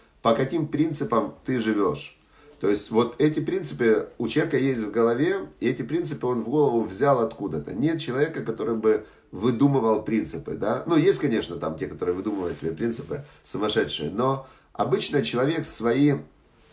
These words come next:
основополагающие жизненные ценности, правила и так далее, он откуда-то принимает.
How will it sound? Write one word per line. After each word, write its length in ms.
основополагающие 1160
жизненные 540
ценности, 640
правила 800
и 80
так 220
далее, 260
он 160
откуда-то 540
принимает. 600